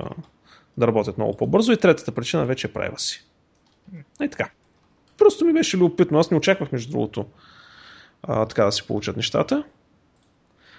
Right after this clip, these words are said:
А, в смисъл, такива са причините, но така се случи. А, Linus Torvalds, между другото, отпразнува двайсет и две години от стартирането на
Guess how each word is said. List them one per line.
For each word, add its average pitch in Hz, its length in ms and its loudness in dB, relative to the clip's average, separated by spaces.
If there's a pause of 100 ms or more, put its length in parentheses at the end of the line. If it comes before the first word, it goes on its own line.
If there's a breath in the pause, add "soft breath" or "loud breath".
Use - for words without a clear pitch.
(240 soft breath)
А, 226 160 0
в 269 380 -2
смисъл, 202 380 2 (300)
такива 180 240 6
са 135 100 0
причините, 247 420 0
но 254 80 0
така - 200 -2
се - 100 -4
случи. - 360 -6 (640 loud breath)
А, 220 140 6
Linus 190 500 0
Torvalds, 175 540 0
между 139 160 -4
другото, 180 240 0
отпразнува 156 380 0
двайсет 170 260 4
и 160 40 -8
две 165 140 2
години 156 400 0 (200)
от 135 120 -2
стартирането 139 720 0
на 117 520 2